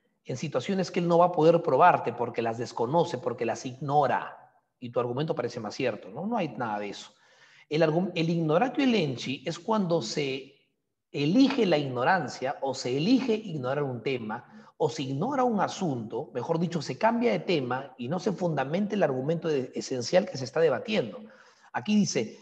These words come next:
"Es obvio que te iba a ir mal en tu negocio", ¿no?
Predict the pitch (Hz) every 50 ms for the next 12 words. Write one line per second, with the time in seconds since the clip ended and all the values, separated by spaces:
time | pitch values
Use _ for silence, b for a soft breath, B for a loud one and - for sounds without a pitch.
0 | - - - 220 - - - - 226 233 226 226 214 226 - - 156 139 117 170
1 | 180 180 180 180 170 170 160 175 180 175 170 156 - 156 139 123 131 143 143 123
2 | - - 104 90 - _ _ _ _ _ _ _ _ _ _ _ _ _ _ _
3 | _ _ _ 110 131 208 - -